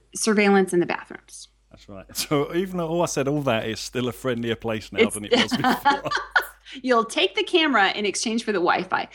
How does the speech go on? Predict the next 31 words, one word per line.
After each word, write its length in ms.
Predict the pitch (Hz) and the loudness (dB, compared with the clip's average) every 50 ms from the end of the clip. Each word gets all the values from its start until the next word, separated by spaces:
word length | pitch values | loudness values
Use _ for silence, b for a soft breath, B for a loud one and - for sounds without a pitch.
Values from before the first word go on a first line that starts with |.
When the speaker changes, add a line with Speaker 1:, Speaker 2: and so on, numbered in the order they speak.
| B B B B | B B B B
Speaker 1:
You 100 | - 349 | 4 6
know, 120 | 392 349 302 | 6 6 4
it's 160 | 320 - 370 | 2 4 4
a 80 | 381 | 4
yin 300 | 330 254 254 254 254 262 | 4 6 4 2 2 2
and 140 | 269 262 254 | 2 2 2
yang 320 | 226 196 185 185 185 196 196 | 2 2 2 2 2 0 0
thing. 360 | - 185 180 170 170 180 180 | 0 0 0 2 2 0 -2
You 140 | 175 208 202 | -2 -4 -4
just 240 | 202 220 - - | -4 -6 -6 -2
gotta 200 | - 233 220 226 226 | 0 2 2 2 2
give 220 | 208 247 233 226 240 | 2 2 2 2 0
to 60 | 247 | 0
get. 380 | 208 226 196 175 165 160 - - _ _ _ _ _ B B B B B B B B B B B B B B | 0 2 2 2 2 0 -2 -8 _ _ _ _ _ B B B B B B B B B B B B B B
I 180 | - 220 247 262 | -2 0 0 2
end 160 | 254 254 247 | 2 2 2
it 80 | 240 240 | 4 4
now. 440 | 285 285 277 269 233 233 214 - - | 4 6 6 6 6 4 0 -2 -4
Speaker 2:
Oh, 40 | - | 0
Speaker 1:
Now, 220 | 262 254 240 226 | 4 6 6 6
Speaker 2:
dear. 80 | - - | 4 2
Speaker 1:
you 60 | 269 294 | -2 -2
know 140 | 370 440 403 | 0 0 0
what's 180 | 370 - - 294 | -2 -4 -6 -6
really 220 | 277 254 233 240 | -6 -4 -4 -2
big, 480 | 220 247 254 233 185 180 180 180 - - - | -2 -2 -2 0 0 0 0 -2 -4 -4 0
and 120 | 208 208 | 0 2
I 100 | 208 226 | 2 2
don't 160 | 226 214 190 | 2 0 0
know 180 | 202 202 196 190 | 0 2 2 2
if 320 | 175 180 175 - - _ | 2 2 0 -4 -14 _